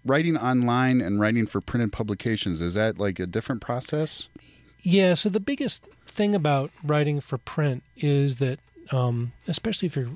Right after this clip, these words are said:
Speaker 2: writing for print and getting paid for it, um, you have an editor who's gonna maybe tell you what to write or ask you to write something or decide whether what you wrote is okay or not. Um,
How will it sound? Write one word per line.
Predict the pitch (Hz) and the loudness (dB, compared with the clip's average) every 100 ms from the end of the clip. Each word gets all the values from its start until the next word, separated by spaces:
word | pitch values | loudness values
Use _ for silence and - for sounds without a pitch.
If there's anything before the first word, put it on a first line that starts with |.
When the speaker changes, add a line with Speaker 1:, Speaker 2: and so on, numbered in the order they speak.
| - | -2
Speaker 2:
writing | 135 127 | 0 0
for | 120 | -4
print | - 143 127 | -4 -2 -2
and | 113 | -2
getting | 107 98 | -4 -8
paid | - 127 123 | -6 -4 -4
for | - - - | -4 -8 -8
it, | - - - - - - - | -8 -16 -20 -20 -20 -20 -2
um, | 135 127 127 127 - - - | 2 2 2 -2 -6 -20 -6
you | 139 | -4
have | 123 | -2
an | 220 | -2
editor | 202 208 202 190 190 156 - _ _ | 2 2 4 4 2 0 -8 _ _
who's | - 151 - | -6 -4 -2
gonna | 131 127 - - - 370 | -2 -2 -4 -14 -20 -10
maybe | 208 147 131 120 | -2 0 0 -2
tell | - 170 | 0 2
you | 160 | 2
what | 147 | 0
to | - | -2
write | 127 135 123 | -2 0 0
or | 110 | -2
ask | 131 139 - | -4 -4 -4
you | 131 | -4
to | |
write | 120 123 - | -2 -2 -2
something | 131 120 127 120 | -4 -4 -4 -4
or | 107 113 - | -4 -8 -8
decide | - 123 127 123 | -6 -4 -4 -2
whether | 123 117 | -4 -4
what | 117 120 - | -6 -8 -6
you | |
wrote | 117 117 | -2 -2
is | 113 113 | -2 -6
okay | 107 127 117 | -6 -2 -2
or | 113 | -2
not. | 107 110 117 - - - - - - - | -4 -4 -6 -10 -18 -20 -20 -20 -20 -10
Um, | 131 113 110 110 | -4 -2 -2 -4